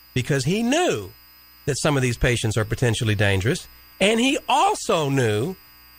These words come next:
that as a society, we do very, very little to see to it that those patients are controlled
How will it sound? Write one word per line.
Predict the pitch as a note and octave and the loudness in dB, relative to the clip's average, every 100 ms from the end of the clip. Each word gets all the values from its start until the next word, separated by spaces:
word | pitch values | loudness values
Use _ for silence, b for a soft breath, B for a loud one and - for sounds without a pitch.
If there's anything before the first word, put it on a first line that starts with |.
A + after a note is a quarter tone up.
| - | -2
that | D3+ C#3+ | 0 2
as | C#3+ D3+ | 2 0
a | |
society, | - B3 A#3 F#3 D#3+ D3 | -2 -4 0 0 2 0
we | C#3 D3 | 0 -2
do | C3+ B2+ | 0 0
very, | A2 A2+ E3 F3+ F#3 F#3 F#3 | -2 -2 2 2 2 0 -2
very | C#3 B2 D3 D3+ D3+ D3 | -2 0 2 2 2 0
little | C3 C3 D3 C#3 B2 B2 - - - - - - | 0 2 4 4 4 2 -2 -14 -20 -20 -20 -4
to | C#3 | 0
see | B2+ D#3 C#3+ | 2 2 0
to | D3 C3+ | 2 2
it | A#2+ - - - - - A#2+ | 2 -2 -12 -20 -20 -4 0
that | A2+ | 0
those | B2 A#2+ | 0 0
patients | C#3+ B2 A#2 G#2+ G#2+ - - - - - - | 0 0 0 -2 -4 -10 -16 -20 -20 -20 -2
are | A2+ G#2+ | 0 2
controlled | A#2 - C#3+ C#3 C3 C3 | 0 0 0 2 0 -4